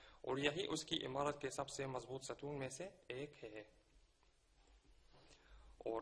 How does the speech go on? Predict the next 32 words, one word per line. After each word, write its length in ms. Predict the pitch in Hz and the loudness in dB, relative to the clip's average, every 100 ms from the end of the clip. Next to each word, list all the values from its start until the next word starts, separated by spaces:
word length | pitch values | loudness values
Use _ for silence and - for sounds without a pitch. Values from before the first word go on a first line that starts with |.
| - | 2
انہی 280 | 127 120 139 | -2 0 2
میں 180 | 135 127 | 4 4
سے 180 | 139 | 6
ایک 360 | 139 131 147 147 | 6 6 4 4
یہ 140 | 147 151 | 4 4
ہے 140 | 117 104 - - - | 2 -2 -4 -10 4
کہ 120 | 123 | 8
اندرون 420 | 127 127 131 143 | 8 6 2 4
ملک 260 | 139 147 147 | 6 6 6
اور 160 | - 131 | 4 4
بیرون 400 | 127 131 147 143 | 4 4 4 4
ملک، 200 | 120 107 - - - | 2 2 -2 -6 0
ملکی 340 | 139 147 151 | 2 2 2
اور 200 | 143 135 | 4 4
عالمی 320 | - 127 139 147 | 6 6 4 6
ہر 140 | 147 147 | 6 6
مجلس 460 | 139 143 160 160 | 4 4 2 0
میں 160 | 113 107 - - | 0 -2 -4 -2
اس 160 | 160 160 | 0 2
کی 160 | - | 2
بہترین 440 | 147 127 135 139 156 | 0 0 0 2 2
نمائندگی 720 | 135 131 160 160 160 165 196 - | 4 4 4 2 2 0 -2 -6
کی 220 | - 156 160 | -2 0 2
جائے۔ 520 | 127 117 107 107 107 - - - - - - - - | 0 0 -2 -2 -2 -6 -18 -16 -16 -16 -16 -12 4
ہر 100 | 165 | 6
ملک 300 | 170 190 185 | 8 6 6
میں 160 | 151 165 | 6 8
اس 200 | - 151 | 6 4
کے 200 | - 151 | 2 2
پرچم 480 | 147 139 151 165 165 | 4 2 4 2 2
کو 220 | - 151 | 6 6
لہرانے، 560 | 151 127 123 117 143 | 6 6 6 6 6